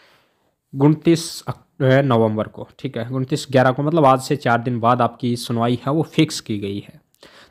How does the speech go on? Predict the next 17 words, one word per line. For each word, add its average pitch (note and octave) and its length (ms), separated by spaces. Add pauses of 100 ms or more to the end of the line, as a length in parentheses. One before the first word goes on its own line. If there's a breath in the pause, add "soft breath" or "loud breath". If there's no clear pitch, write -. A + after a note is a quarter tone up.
तो F3 60
रिजल्ट F3 460
क्या F3+ 520 (180)
सुनवाई D3+ 480 (180)
तक D#3 220 (200)
रोका C#3 260
जाएगा C#3 380 (380)
या C#3+ 180
फिर C#3 260
रिजल्ट C#3 380
आपका C3 260
कल B2 320
ही B2 180
आ A2+ 100
जाएगा, G2+ 380 (340)
ठीक A#2+ 200
है, A#2 120